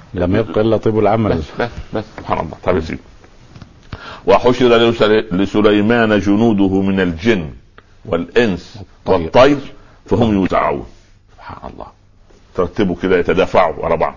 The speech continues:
Speaker 2: سبحان
Speaker 1: مم.
Speaker 2: الله. جنود. سبحان الله.
Speaker 1: فهم يوزعون، يعني؟
Speaker 2: يعني هو، يعني يوزع، يعني، يعني يتدافعوا في،
Speaker 1: مم.
Speaker 2: في، في،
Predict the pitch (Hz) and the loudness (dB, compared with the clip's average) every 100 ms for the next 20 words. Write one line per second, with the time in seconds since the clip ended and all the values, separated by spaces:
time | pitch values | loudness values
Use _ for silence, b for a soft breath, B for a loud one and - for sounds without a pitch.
0 | - 90 85 76 76 - 147 175 - - | -8 -4 -2 -2 -6 -4 -2 -2 -6 -20
1 | _ _ _ - - 101 92 85 110 123 | _ _ _ -14 -4 -2 0 -2 0 2
2 | 151 139 107 107 95 113 98 90 104 135 | 4 2 2 2 2 2 2 0 -2 -6
3 | - 127 123 - 127 - 104 104 104 101 | -2 0 0 0 -2 -2 -2 0 2 0
4 | - 101 104 139 131 113 107 104 87 98 | -2 -4 2 2 2 2 0 -2 0 0
5 | 95 98 98 80 87 - 92 90 104 101 | 2 0 0 0 -2 -2 0 2 4 2
6 | - 90 80 - - 107 85 98 92 104 | 4 0 0 -8 -4 -2 0 -2 0 0
7 | 92 | 2